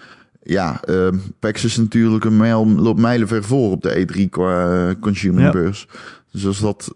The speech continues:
Speaker 1: als dat je insteek wordt, dan moet je het wel goed gaan aanpakken. En dat
Speaker 2: Ja, ik zeg ook niet dat het succesvol wordt,
Speaker 1: Nee,
Speaker 2: maar als
Speaker 1: nee,
Speaker 2: ik,
Speaker 1: maar
Speaker 2: eh,
Speaker 1: ik
Speaker 2: als
Speaker 1: denk
Speaker 2: we
Speaker 1: ook niet
Speaker 2: iets
Speaker 1: dat ze
Speaker 2: weten
Speaker 1: dat
Speaker 2: van
Speaker 1: gaan
Speaker 2: de
Speaker 1: doen,
Speaker 2: I S E,
Speaker 1: eerlijk gezegd.
Speaker 2: eh, die, die organisatie, dan is het wel dat ze gewoon maar wat doen en dan, ze geven niet <laughs> zomaar op, denk ik.
Speaker 1: Ja, we hebben het al heel vaak, eh, hierover gehad.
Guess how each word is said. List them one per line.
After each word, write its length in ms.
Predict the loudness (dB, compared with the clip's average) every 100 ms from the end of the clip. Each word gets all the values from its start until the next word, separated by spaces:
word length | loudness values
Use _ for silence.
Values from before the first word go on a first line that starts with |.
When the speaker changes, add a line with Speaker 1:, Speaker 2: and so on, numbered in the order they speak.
| _
Speaker 1:
als 120 | -6
dat 200 | -4 -2
je 80 | 0
insteek 360 | -2 0 -4 0
wordt, 260 | -4 -2
dan 120 | 0 2
moet 180 | 2
je 80 | 0
het 80 | -2
wel 120 | -2
goed 180 | 0 -2
gaan 160 | 0 0
aanpakken. 460 | 0 -2 -4 -2
En 80 | 0
dat 120 | -2 2
Speaker 2:
Ja, 260 | 4 6
ik 80 | 4
zeg 160 | 2 2
ook 80 | 2
niet 100 | 0
dat 100 | 0
het 140 | -2
succesvol 460 | -2 -2 -4 -2 0
wordt, 140 | 2
Speaker 1:
Nee, 200 | 2 4
Speaker 2:
maar 100 | 2
als 140 | 2 2
Speaker 1:
nee, 100 | 0
Speaker 2:
ik, 40 |
Speaker 1:
maar 180 | 0 0
Speaker 2:
eh, 160 | -2
Speaker 1:
ik 80 | 0
Speaker 2:
als 80 | 0
Speaker 1:
denk 120 | 2
Speaker 2:
we 40 | 4
Speaker 1:
ook 20 |
niet 100 | 4
Speaker 2:
iets 80 | 2
Speaker 1:
dat 120 | 2
ze 20 | 4
Speaker 2:
weten 20 |
Speaker 1:
dat 80 | 2
Speaker 2:
van 120 | 2
Speaker 1:
gaan 100 | 2
Speaker 2:
de 80 | 2 4
Speaker 1:
doen, 40 | 4
Speaker 2:
I 80 | 4
S 60 |
E, 40 | 4 2
Speaker 1:
eerlijk 320 | 2 2 2
gezegd. 40 | 2 0 -4
Speaker 2:
eh, 160 | -10
die, 80 | -4
die 180 | -2 0
organisatie, 640 | 0 0 0 0 -2 -2 0
dan 180 | 2
is 100 | 2
het 100 | 0
wel 160 | -2 -2
dat 120 | -2
ze 80 | -2
gewoon 260 | 0 0 0
maar 100 | 0
wat 160 | 0
doen 280 | 0 0 2
en 160 | 0 2
dan, 320 | 0 -2 -6 -16 _
ze 120 | _ -2
geven 240 | -2 2
niet 120 | 2 2
<laughs> 20 |
zomaar 220 | 2 2
op, 220 | 0 0
denk 220 | -2 0 0
ik. 120 | 0
Speaker 1:
Ja, 200 | 0 2
we 60 |
hebben 100 | 0
het 100 | 0
al 80 | 0
heel 140 | 0 0
vaak, 300 | -2 -4 -4
eh, 120 | -4
hierover 540 | -2 -4 -6 -8 -8
gehad. 240 | -10 -10